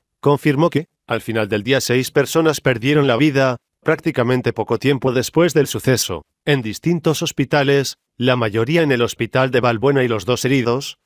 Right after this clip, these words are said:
por lo pronto están graves estables, siguen con vida. En entrevista comentó que es una situación que es extremadamente condenable y que definitivamente no debió haber sido de esa magnitud, nunca debe ser, pero en este caso no se debió haber reaccionado ante una situación por una venganza.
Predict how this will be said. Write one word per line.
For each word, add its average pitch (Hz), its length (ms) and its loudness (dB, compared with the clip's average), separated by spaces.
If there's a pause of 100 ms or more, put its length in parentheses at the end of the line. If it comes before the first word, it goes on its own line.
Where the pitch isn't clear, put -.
(160)
por 120 160 0
lo 117 160 0
pronto 170 320 0
están 123 260 -2
graves 131 300 0
estables, 120 800 0 (200)
siguen 165 360 0
con 117 220 -2
vida. 127 340 0 (580)
En 143 140 0
entrevista 139 560 -2
comentó 135 520 0
que 135 120 0
es 127 140 -2
una 123 160 0
situación 127 540 0
que 135 120 2
es 131 140 0
extremadamente 139 880 0
condenable 127 540 0
y - 20 -2
que 131 120 -2
definitivamente 120 920 -2
no 123 140 0
debió 110 240 0
haber 120 200 2
sido 135 280 -2
de 156 100 2
esa 147 180 0
magnitud, 123 640 0 (240)
nunca 139 320 0
debe 160 220 4
ser, 151 260 0 (140)
pero 127 200 0
en 127 80 0
este 131 220 0
caso 147 300 0
no 139 80 2
se 143 140 -2
debió 113 280 0
haber 113 200 -2
reaccionado 131 580 0
ante 127 180 -2
una 123 160 2
situación 131 560 0
por 127 140 0
una 123 160 2
venganza. 107 640 -2